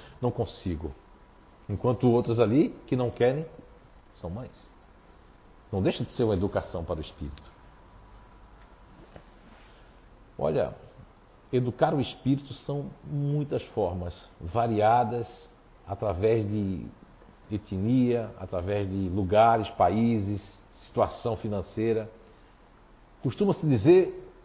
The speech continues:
na doutrina espírita, que nós nascemos onde deveríamos nascer. Temos a família que temos que ter.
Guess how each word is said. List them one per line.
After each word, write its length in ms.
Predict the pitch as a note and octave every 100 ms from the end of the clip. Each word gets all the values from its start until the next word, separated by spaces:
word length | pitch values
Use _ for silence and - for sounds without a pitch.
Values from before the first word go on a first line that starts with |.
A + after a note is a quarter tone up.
| -
na 140 | - G#2
doutrina 300 | G2+ A2+ A2
espírita, 500 | - - D3 C#3+ -
que 280 | - B2+ A2+
nós 220 | A#2+ A2
nascemos 640 | G#2+ - - F3 E3 D#3 - - - - - - - - - - - - - - - -
onde 180 | A#2 A2+
deveríamos 520 | A2 G#2 F#2+ G2+ F2
nascer. 340 | F2+ - - B1+ - -
Temos 240 | C#3+ C#3 B2
a 80 | B2
família 420 | A#2+ A2 C3+ B2
que 80 | -
temos 300 | - A2 G2
que 160 | F2+
ter. 260 | - D#2+